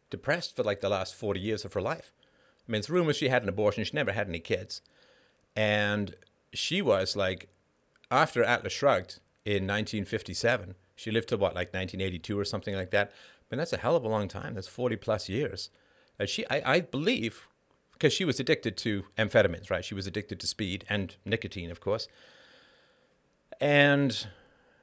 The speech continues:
she was just miserable because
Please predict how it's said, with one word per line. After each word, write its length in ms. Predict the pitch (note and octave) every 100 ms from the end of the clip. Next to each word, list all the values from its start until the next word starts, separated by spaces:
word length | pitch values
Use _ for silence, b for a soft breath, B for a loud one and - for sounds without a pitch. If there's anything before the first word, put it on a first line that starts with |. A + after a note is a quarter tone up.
| B B
she 260 | - G#3 B3+
was 140 | E3
just 160 | B2 G#2
miserable 400 | D3+ - C4+ - - _ _ _ _ _ _ _ _ -
because 380 | - D#3 -